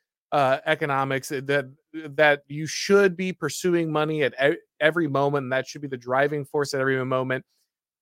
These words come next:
and that that's, that's okay. That's the, the, that's the way that we should exist as Americans. But also, we should have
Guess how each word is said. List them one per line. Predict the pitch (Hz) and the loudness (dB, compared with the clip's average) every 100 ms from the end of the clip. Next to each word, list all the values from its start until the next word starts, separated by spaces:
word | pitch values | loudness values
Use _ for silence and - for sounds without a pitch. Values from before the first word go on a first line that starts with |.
| _ - | _ 4
and | 170 170 | 6 6
that | - | 8
that's, | 170 165 - | 6 6 -2
that's | 156 175 160 | 4 4 6
okay. | 175 160 160 143 | 2 2 2 4
That's | 139 - | 2 0
the, | 131 | -2
the, | 127 127 127 | 0 0 0
that's | 139 - | -2 0
the | 139 | 2
way | 147 165 | 4 4
that | 156 | 4
we | 135 165 | 2 -2
should | - 160 147 | -2 0 0
exist | 135 131 147 - | -2 -2 -4 -2
as | 143 131 | -2 -2
Americans. | 131 123 120 120 120 123 | -4 -2 -2 -4 -10 -6
But | - - | -6 4
also, | 180 262 254 - 185 165 165 165 _ _ | 8 8 4 4 6 6 6 2 _ _
we | 170 202 | -4 -2
should | 220 190 | -2 0
have | 185 180 175 175 | 4 6 6 4